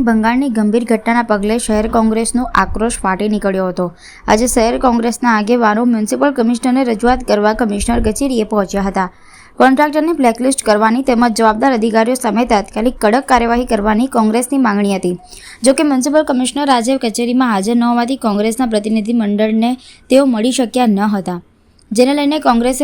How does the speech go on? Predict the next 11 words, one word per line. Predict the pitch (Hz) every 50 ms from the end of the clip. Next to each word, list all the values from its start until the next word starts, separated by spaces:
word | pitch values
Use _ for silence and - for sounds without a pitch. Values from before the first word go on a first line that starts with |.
| 262 226
અસંતોષ | 226 - 254 247 233 226 262 254 254 220
વ્યક્ત | 208 208 - - 247 247 254
કર્યો | 254 254 254 254
હતો. | 240 - 277 269 254
આ | 240 240
દરમિયાન | 233 220 233 240 254 254 - 233
કોંગ્રેસ | 214 208 220 240 247 214 226
દ્વારા | 220 214 220 247 220 202
ભાજપ | 202 196 190 240 254 247 233 240
વિરુદ્ધ | 226 247 233 302 311 - - - - - - - -
સૂત્રોચ્ચાર | 285 269 233 277 311 302 311 302 254 220